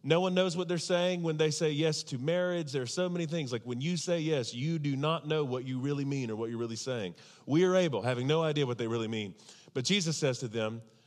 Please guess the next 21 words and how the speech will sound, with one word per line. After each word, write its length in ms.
"The 120
cup 340
that 120
I 100
drink, 400
you 160
will 260
drink. 300
And 120
with 140
the 80
baptism 560
with 120
which 200
I 140
am 80
baptized, 580
you 180
will 560
be 120
baptized. 800